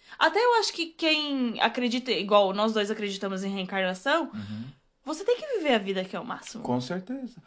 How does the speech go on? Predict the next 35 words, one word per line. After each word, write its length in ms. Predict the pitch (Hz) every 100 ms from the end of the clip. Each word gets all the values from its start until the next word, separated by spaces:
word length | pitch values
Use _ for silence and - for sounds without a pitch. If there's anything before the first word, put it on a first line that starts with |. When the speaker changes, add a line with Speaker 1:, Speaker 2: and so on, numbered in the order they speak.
| _
Speaker 2:
Mas 280 | 123 135 127
dentro 640 | 127 135 151 180 196 - _ -
da 160 | 160
sua 800 | 165 - 185 185 202 202 208 214 - _
Speaker 1:
Realidade, 360 | 220 370 339
Speaker 2:
da 60 | 302
su-, 200 | 233 -
é, 60 | 202
Speaker 1:
possível. 180 | - 131
Speaker 2:
exatamente. 680 | 135 151 175 226 180 - 143
Não 160 | 160
ficar 220 | 175 180
reclamando, 640 | 156 151 156 151 156 180 -
"Ah, 260 | 143 170 165
e 140 | 151
agora, 460 | 135 143 156 151 156 - -
se 160 | - 151
eu 100 | 151
não 140 | 156
sei 140 | 156 147
o 40 |
quê, 100 | 160
eu 120 | 156
tô 80 | 147
aproveitando 380 | 151 151 147 156
a 40 |
minha 140 | 147 139
vida." 160 | 147
Não, 220 | 165 170 -
é 80 | 139
a 160 | 165 170
sua 280 | - 185
vida 200 | 180 185
nesse 180 | 180 180
momento. 580 | 185 175 190 196 147